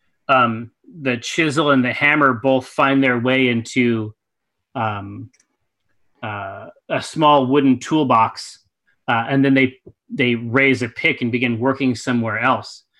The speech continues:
But there is a, a chunk of text that they have finished on the left,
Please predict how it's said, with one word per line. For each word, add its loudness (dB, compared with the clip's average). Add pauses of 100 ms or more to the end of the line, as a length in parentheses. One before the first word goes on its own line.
(280)
But 2
there 2
is 2
a, -4 (520)
a 2
chunk 0
of -4
text -4 (380)
that -6
they 2
have 0
finished -2
on 2
the 0
left, -2